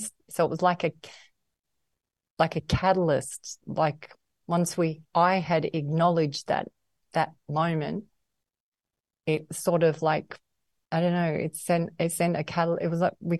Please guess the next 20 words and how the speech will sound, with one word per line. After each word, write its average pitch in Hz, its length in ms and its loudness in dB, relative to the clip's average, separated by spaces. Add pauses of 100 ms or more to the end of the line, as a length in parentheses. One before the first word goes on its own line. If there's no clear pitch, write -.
call 208 260 4
it 156 100 4
a 151 40 2
catalyst 160 480 0
through 160 220 0
the 143 100 -8
family. 151 580 -4
And 151 240 -6
then 151 240 -6
from 151 280 -2
that 156 280 0
point 151 360 -4
on, 151 320 -4 (300)
the 151 80 0
beings 143 460 -2
really, 143 360 -2 (320)
um, 143 420 -6
I 143 80 -4
went, 147 260 -4
"Okay, 160 480 0